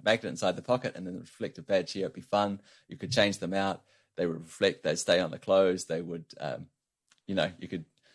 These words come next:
yeah, without ruining things. So we got some of them made in China and started exploring that idea,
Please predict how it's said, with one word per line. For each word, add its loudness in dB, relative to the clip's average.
yeah, 0
without 0
ruining 0
things. -4
So -4
we -2
got 4
some 0
of -2
them -2
made 2
in -12
China -4
and -14
started -4
exploring -2
that 4
idea, -2